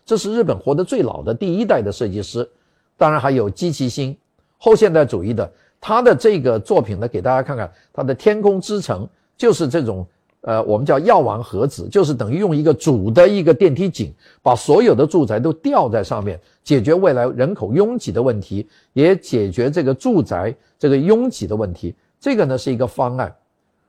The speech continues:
还有这个迪原一男，这个卡祖沃辛诺哈，辛诺哈拉，那么他做的，呃，很多建筑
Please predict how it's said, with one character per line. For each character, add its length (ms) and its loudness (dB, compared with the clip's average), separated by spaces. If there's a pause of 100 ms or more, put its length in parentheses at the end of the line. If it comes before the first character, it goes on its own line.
(120)
还 160 2
有 220 8
这 140 2
个 160 6
迪 220 2
原 280 6
一 120 2
男， 380 -4 (120)
这 120 -4
个 440 0 (220)
卡 160 0
祖 220 0
沃 320 4 (300)
辛 260 -2
诺 160 4
哈， 280 -2 (160)
辛 220 -2
诺 120 2
哈 180 2
拉， 160 0 (460)
那 120 -2
么 280 4
他 240 0
做 240 4
的， 520 -2
呃， 340 -4
很 140 -8
多 100 0
建 200 0
筑 200 -8